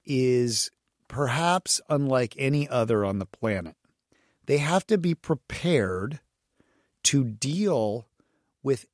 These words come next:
any number of possible pathogens that might confront our bodies. Now, remember, most of the stuff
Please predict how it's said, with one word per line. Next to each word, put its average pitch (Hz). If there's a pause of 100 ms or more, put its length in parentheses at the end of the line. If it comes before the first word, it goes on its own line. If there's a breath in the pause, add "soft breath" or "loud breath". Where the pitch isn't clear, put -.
(140)
any 226
number 151
of -
possible 143 (280)
pathogens 113 (380)
that -
might 123
confront 113
our 101
bodies. 90 (520 soft breath)
Now, 131
remember, 165
most 127
of 208
the 208
stuff -